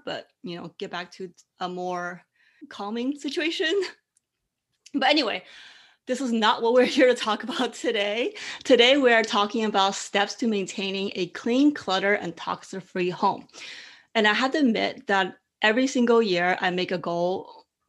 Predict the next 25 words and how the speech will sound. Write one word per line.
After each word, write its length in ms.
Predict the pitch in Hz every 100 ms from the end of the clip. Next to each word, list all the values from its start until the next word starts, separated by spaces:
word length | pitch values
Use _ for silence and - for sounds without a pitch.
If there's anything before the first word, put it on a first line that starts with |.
| _ _
for 100 | -
my 160 | 190 185
home 240 | 190 185
to 100 | 208
be 100 | 196
clutter-free 840 | 175 - 180 196 - 175 175 185 190
and 140 | 190
to 100 | 185
be 100 | 175
clean. 460 | 170 - 175 180 196
And 140 | 175
every 260 | 190 180 185
single 260 | 202 208
year 220 | 196 180
I 120 | 196 196
fail 380 | 180 170 180
<laughs> 100 | 208
because 360 | 208 247 277 - -
I 80 |
am 260 | 349 208 196
not 260 | 185 196 208
naturally 560 | 180 190 214 202 208 -
a 80 | 180
neat 240 | 175 -
freak. 320 | 226 262 285